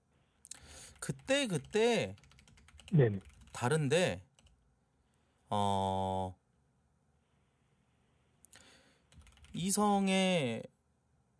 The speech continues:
Speaker 1: 어, 발달 부위. <laughs> 아, 발달 부위에 따라, 어, 다르다. 어, 그러니까 예를 들어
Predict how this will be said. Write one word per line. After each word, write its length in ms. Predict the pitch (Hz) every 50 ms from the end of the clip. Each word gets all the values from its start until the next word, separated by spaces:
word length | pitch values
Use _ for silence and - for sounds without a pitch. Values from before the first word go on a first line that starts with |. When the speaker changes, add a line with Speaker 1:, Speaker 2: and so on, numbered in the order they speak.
| _ _ _ _ _ _ _ _ _ _ _ _ _ _ _ _ _ _ _ _ _ _ _ _ _ _ _ _ _ _ _ _ _ _ _ _
Speaker 1:
어, 180 | - 107 104 101
발달 520 | - - - 127 143 143 135 185 170 160
부위. 280 | 143 120 107 95 90 87 -
<laughs> 1200 | - - - - 508 - - - - - - _ _ _ _ _ - - - - - - _ _ _
아, 260 | 107 101 95 90 90 - _ _ _ - - _ _
발달 480 | - - 147 165 180 - 220 214 202 175
부위에 680 | - - - 147 160 165 160 151 147 170 202 220 202 - -
따라, 380 | 180 196 202 180 175 214 247 247 - _ _ _ _ _
어, 400 | - 117 107 101 98 95 92 92 95 -
다르다. 520 | - - 123 135 127 107 92 92 101 107 - _ - - - - _ - - _ _
어, 340 | - 98 95 95 90 87 85 - - - _ _ _ _ _ _ _ _ _
그러니까 200 | - 120 110 -
예를 200 | 262 165 170 147
들어 420 | 135 120 120 123 117 98 87 92